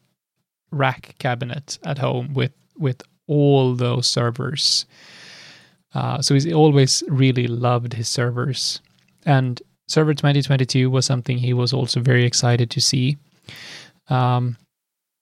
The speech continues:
and where we get a bunch of secure, uh, security features added, especially to Core,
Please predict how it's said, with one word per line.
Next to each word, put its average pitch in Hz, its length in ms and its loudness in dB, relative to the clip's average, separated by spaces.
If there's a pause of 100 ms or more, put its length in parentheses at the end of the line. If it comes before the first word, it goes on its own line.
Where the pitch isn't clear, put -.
(1040)
and 127 340 2
where 135 160 2
we 127 140 -2
get 123 340 -4
a 127 180 -2
bunch 143 420 0
of 127 140 -2
secure, 131 720 0 (380)
uh, 123 120 0
security 135 420 0
features 139 440 0
added, 139 340 0 (140)
especially 139 460 0
to 120 240 -2 (100)
Core, 147 460 0